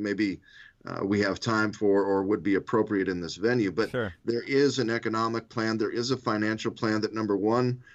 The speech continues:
Speaker 1: will put Montana in a position to be financially independent, to stand on its own two feet financially. And with that, we can fund schools, we can fund programs, we can do things to help the people in a real,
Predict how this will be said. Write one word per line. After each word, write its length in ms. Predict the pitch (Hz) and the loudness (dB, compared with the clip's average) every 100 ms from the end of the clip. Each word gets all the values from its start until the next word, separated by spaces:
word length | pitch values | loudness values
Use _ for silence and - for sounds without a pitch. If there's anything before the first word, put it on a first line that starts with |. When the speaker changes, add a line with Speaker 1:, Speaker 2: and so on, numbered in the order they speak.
| - | -8
Speaker 1:
will 140 | 98 98 | -2 -2
put 260 | - 123 | 0 0
Montana 580 | 117 104 98 - 120 117 | 2 -2 -2 -2 -2 -2
in 80 | 104 | -4
a 40 | 92 | -6
position 580 | 104 85 104 - 101 98 | -6 -2 -2 -2 -6 -6
to 120 | 92 | -4
be 320 | 82 107 98 - _ - | 0 2 0 -8 _ -8
financially 720 | 117 101 117 117 - 104 - | -2 0 2 0 0 0 0
independent, 540 | 101 92 107 90 76 | -4 -4 -4 -4 -4
to 80 | 92 | -6
stand 360 | - 117 117 113 | -4 0 0 0
on 120 | 107 | -2
its 160 | 101 - | -4 -2
own 200 | 131 135 | 0 0
two 180 | 131 113 | 0 -2
feet 280 | - 104 - | 0 -2 0
financially. 640 | 98 98 101 101 95 87 - - - | 0 0 0 -2 -2 -4 -6 -20 -6
And 220 | 92 95 | -2 0
with 220 | 123 156 - | 2 2 2
that, 240 | 98 95 | 0 0
we 120 | 104 | -2
can 160 | 98 90 | -2 -4
fund 260 | 120 127 | 0 0
schools, 480 | 110 - 95 82 80 | 0 -6 -8 -6 -6
we 80 | 98 | -6
can 140 | 87 | -6
fund 280 | - 127 131 | -2 0 0
programs, 580 | - 95 90 92 87 - | 2 0 2 0 -2 -6
we 120 | 98 101 | -6 -4
can 180 | 95 | -4
do 220 | 92 160 151 | 2 4 4
things 500 | 139 110 104 95 - - - | 2 -2 -2 -6 -14 -20 -8
to 100 | 92 | -6
help 280 | 85 147 143 | -2 -4 -2
the 80 | 113 | -6
people 380 | - 117 107 95 | -2 -2 -2 -2
in 120 | 107 | -2
a 80 | 92 | 0
real, 440 | 98 127 127 | 4 4 4